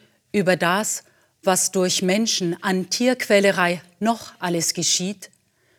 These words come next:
dann kann das mit einem Satz ausgedrückt werden. Das Monster Mensch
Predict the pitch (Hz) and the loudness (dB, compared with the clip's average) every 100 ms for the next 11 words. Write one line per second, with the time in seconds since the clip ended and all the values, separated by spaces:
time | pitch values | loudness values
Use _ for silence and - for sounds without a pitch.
0 | _ _ _ _ 220 220 214 220 233 220 | _ _ _ _ 0 0 2 2 2 4
1 | 214 214 254 214 - - 226 240 233 196 | 2 2 0 -2 -2 2 4 4 2 0
2 | 185 - - 190 190 - 175 202 196 - | -2 -4 -4 -2 -2 0 -2 -2 -6 -6
3 | 160 151 143 156 143 _ _ _ _ _ | -2 -2 -2 -6 -8 _ _ _ _ _
4 | _ _ - - - _ - 190 180 - | _ _ -20 -20 -20 _ -2 0 2 0
5 | 185 202 233 240 - 185 185 190 220 - | 2 4 4 0 0 2 2 2 0 -2
6 | - | -4